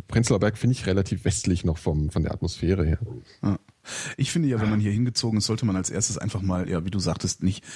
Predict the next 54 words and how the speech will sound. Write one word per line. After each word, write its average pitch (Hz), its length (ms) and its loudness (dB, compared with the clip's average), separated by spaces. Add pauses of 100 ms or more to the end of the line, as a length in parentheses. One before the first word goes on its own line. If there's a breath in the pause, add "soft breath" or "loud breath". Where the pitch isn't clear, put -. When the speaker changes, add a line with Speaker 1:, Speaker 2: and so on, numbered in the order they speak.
(200 loud breath)
Speaker 2:
sich 113 160 -2
nicht 123 180 2
nur 113 120 2
irgendwas 117 320 2
angucken, 120 260 2
sondern 104 220 2
einen - 180 -8
Stadtspaziergang. 65 800 -4
Erstmal 104 280 2
hundert 120 180 6
Speaker 1:
Ja. - 40 -4
Speaker 2:
Kilometer 98 400 4
zu - 120 2
Fuß - 380 -2
durch 85 140 0
die 78 120 -6
Stadt - 280 -4
und 87 140 0
dann 90 100 4
mal 87 120 2
gucken. - 380 -8 (500)
Speaker 1:
Gibt - 180 -6
halt 82 140 2
wahnsinnig 87 320 0
viel 98 120 2
zu 92 80 0
entdecken. 92 280 2
Das 87 100 2
sagen 104 240 2
auch 95 100 2
alle. 95 220 2
Also 90 320 0
wirklich, 90 320 -2
jetzt - 180 -2
ein 87 40 0
Freund 104 240 0
von 104 100 2
mir 98 140 4
Speaker 2:
Ja. 90 40 2
Speaker 1:
hat 82 100 0
hier 110 120 -2
schon - 140 -2
mal 107 120 2
gelebt, 107 380 0
war 92 120 2
dann 101 120 2
eine 98 140 0
Weile 98 180 2
in 98 80 0
Rotterdam, 95 480 2
ist 85 140 -2
jetzt - 160 -2
wieder 98 120 4
hergezogen 107 680 2